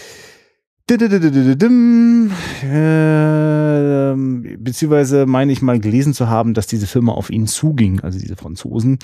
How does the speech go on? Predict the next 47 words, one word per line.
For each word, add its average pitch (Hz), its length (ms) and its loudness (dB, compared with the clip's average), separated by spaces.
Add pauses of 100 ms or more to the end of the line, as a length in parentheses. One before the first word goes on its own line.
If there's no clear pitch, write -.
(300)
und 127 140 2
ihn 120 120 4
aufforderte, 123 720 -2
einen 104 220 -4
pornografischen 101 760 -6
Film 123 420 2
nach 98 100 -10
seinen 95 400 -4
Maßstäben 95 520 -8
zu - 120 -16
drehen. - 320 -16 (680)
Aber 147 140 0
da 165 80 2
bin 190 160 -2
ich 180 120 -2
mir 170 100 2
gerade 127 260 0
nicht 113 240 -2
sicher. - 280 -12 (640)
Dabei 165 240 0
ging 202 200 2
es 208 120 0
ihm 190 220 0
aber 160 200 2
wohl 165 140 0
nicht 175 160 -6
einfach 151 260 -2
nur 143 140 0
darum, 139 260 2
möglichst 117 420 0
derbe 113 320 2
Szenen 185 360 -2
zu 180 100 -4
zeigen, 160 400 -2
sondern 139 320 2
wohl 139 180 2
um 135 140 0
die 123 80 2
Mentalität 123 760 0
und 127 100 -4
Kultur 160 360 -2
der 113 100 2
Japaner - 500 -6
zu - 120 -14
zeigen, - 440 -12
zu - 180 -8
entmystifizieren, 127 1080 -2